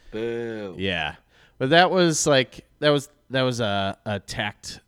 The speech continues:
Speaker 2: tactical decision, um, because it's still kinda
Speaker 1: What's
Speaker 2: slow.
Speaker 1: up? Welcome back.
Speaker 2: J T. Uh, it's still kinda slow in
Speaker 1: Yeah.
Speaker 2: the
Speaker 1: You're trying to
Speaker 2: aftermath,
Speaker 1: make
Speaker 2: so I
Speaker 1: up
Speaker 2: was
Speaker 1: for
Speaker 2: like,
Speaker 1: it.
Speaker 2: like, the only way I'm really gonna make a lot of,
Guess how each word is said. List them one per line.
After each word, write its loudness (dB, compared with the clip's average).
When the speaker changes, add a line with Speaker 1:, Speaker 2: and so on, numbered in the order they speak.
Speaker 2:
tactical -4
decision, -8
um, 0
because -2
it's -6
still 2
kinda -2
Speaker 1:
What's -4
Speaker 2:
slow. 0
Speaker 1:
up? -12
Welcome -20
back. -20
Speaker 2:
J -8
T. 0
Uh, 8
it's -2
still 6
kinda 2
slow 2
in -6
Speaker 1:
Yeah. -6
Speaker 2:
the -2
Speaker 1:
You're 0
trying -4
to -8
Speaker 2:
aftermath, -4
Speaker 1:
make -8
Speaker 2:
so -4
I 0
Speaker 1:
up 0
Speaker 2:
was -4
Speaker 1:
for -6
Speaker 2:
like, -4
Speaker 1:
it. -20
Speaker 2:
like, -4
the 0
only 0
way 4
I'm 0
really -2
gonna -2
make -4
a -6
lot -2
of, -6